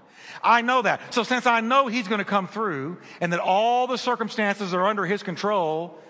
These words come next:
why should I freak out? Why should I be emotional?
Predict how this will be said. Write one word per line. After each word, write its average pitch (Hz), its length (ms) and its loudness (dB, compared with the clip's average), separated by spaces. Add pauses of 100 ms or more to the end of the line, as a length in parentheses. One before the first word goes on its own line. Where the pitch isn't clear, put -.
(240)
why 247 320 2
should 220 240 0
I 240 180 4
freak 240 400 -2
out? 202 500 0 (580)
Why 247 300 4
should 254 200 -2
I 247 160 6
be 233 160 -2
emotional? 214 720 -2